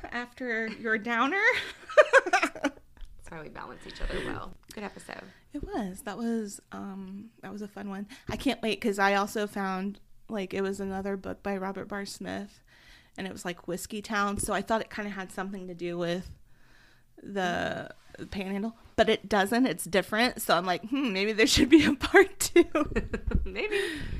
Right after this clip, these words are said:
Speaker 2: Maybe.
Speaker 1: Anyway.
Speaker 2: Well, yeah. Um, like we stated earlier, um, our Patreon is live. So if you're interested in that, please check it out.
Speaker 1: Yeah.
Speaker 2: Um, as usual,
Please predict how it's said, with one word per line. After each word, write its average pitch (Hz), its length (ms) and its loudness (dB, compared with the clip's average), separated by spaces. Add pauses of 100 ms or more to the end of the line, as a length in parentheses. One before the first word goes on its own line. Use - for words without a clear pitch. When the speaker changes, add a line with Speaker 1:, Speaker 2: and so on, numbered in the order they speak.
(240)
Speaker 2:
Maybe. 240 560 -8 (120)
Speaker 1:
Anyway. 175 460 -2 (560)
Speaker 2:
Well, 214 140 -6
yeah. 233 380 4 (120)
Um, 208 540 6
like 220 160 2
we 262 120 -2
stated 240 480 -4
earlier, 220 500 -4 (440)
um, 165 380 -8
our 160 100 -10
Patreon 175 640 -10
is 170 260 -14
live. 175 380 -8
So - 180 -14
if 175 140 -12
you're 185 100 -10
interested 175 440 -12
in 180 120 -10
that, - 160 -6
please 190 260 -12
check 175 240 -10
it 165 80 -10
out. 170 420 -6 (120)
Speaker 1:
Yeah. 190 80 -12 (520)
Speaker 2:
Um, 196 420 4
as 226 200 2
usual, 226 600 -10